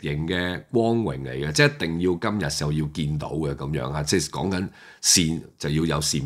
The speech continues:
報，咁啊善報一定要見到啊！呢個就係我哋成個好天真嘅一個，即係一個諗法。咁樞機爺爺提返嘅就係佢話，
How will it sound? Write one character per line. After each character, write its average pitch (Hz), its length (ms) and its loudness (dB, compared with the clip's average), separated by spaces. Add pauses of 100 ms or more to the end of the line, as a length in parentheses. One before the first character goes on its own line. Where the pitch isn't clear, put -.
報， 69 200 -2
咁 110 180 0
啊 101 40 0
善 78 240 2
報 80 120 2
一 95 200 4
定 76 180 0
要 73 100 0
見 73 240 -2
到 67 100 -4
啊！ 76 140 -2
呢 131 120 4
個 110 80 4
就 85 120 0
係 78 80 0
我 82 120 -2
哋 78 180 0
成 67 160 -2
個 73 80 -4
好 80 120 -2
天 98 320 -4
真 95 200 2
嘅 78 160 0
一 - 40 -4
個， 65 300 -6 (400)
即 113 120 0
係 95 60 4
一 87 120 0
個 78 120 -2
諗 69 260 -4
法。 71 300 -2 (380)
咁 139 100 2
樞 190 440 4
機 165 160 4
爺 120 340 4
爺 92 120 -2
提 78 60 0
返 120 240 4
嘅 110 100 2
就 92 140 0
係 85 80 -2
佢 110 100 0
話， 92 260 4